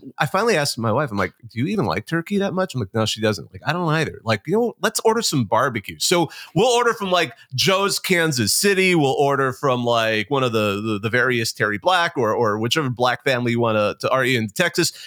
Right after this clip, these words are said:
And I just have them ship me some stuff in a, one of those big styrofoam, you know, completely let's kill the environment, but let's keep everything nice and cold.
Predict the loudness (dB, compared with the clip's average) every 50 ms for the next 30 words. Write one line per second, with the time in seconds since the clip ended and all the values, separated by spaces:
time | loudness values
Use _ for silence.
0 | -2 0 0 0 2 0 0 2 2 2 2 2 0 0 0 0 2 2 2 2
1 | 2 0 0 0 0 0 0 0 0 0 0 2 2 2 2 0 -2 -6 _ _
2 | _ _ _ _ _ 0 0 2 2 2 2 2 2 4 2 2 2 0 0 0
3 | 2 2 2 2 0 -2 0 0 2 2 2 2 2 2 0 0 0 0 2 2
4 | 2 2 2 2 2 0 0 0 0 2 2 2 4 4 2 2 0 0 -2 -2
5 | -2 -2 0 0 0 0 0 0 -2 2 2 2 0 0 -4 0 0 0 0 0
6 | -2 -2 -4 -2 0 0 2 2 2 0 0 0 -2 -2 -2 -2 -4 -4 -2 -2
7 | 0 0 0 0 0 -2 -2 0 0 0 0 0 -2 -6 -2 0 2 2 2 2
8 | 0